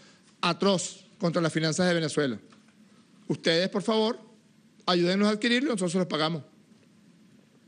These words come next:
Con la misma Cruz Roja Internacional tenemos conversación permanente.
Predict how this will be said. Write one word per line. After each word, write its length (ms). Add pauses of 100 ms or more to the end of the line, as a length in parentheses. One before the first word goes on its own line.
(1800)
Con 160
la 80
misma 220
Cruz 140
Roja 180
Internacional 480
tenemos 240
conversación 500
permanente. 440